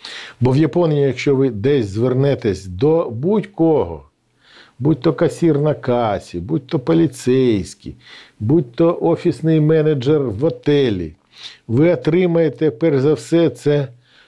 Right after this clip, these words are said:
е, відчуєте повагу до себе, як, що ви людина, і ви відчуєте, що,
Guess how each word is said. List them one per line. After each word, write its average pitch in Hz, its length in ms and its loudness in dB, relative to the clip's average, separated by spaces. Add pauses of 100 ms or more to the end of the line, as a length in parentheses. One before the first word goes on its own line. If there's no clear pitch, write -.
(180)
е, 117 520 2
відчуєте 120 1080 0
повагу 139 720 0
до 123 240 -2
себе, 139 580 0
як, 127 200 0 (460)
що - 200 0
ви 135 160 4
людина, 127 720 0 (1000)
і 143 160 4
ви 139 200 2
відчуєте, 160 640 2
що, 131 200 0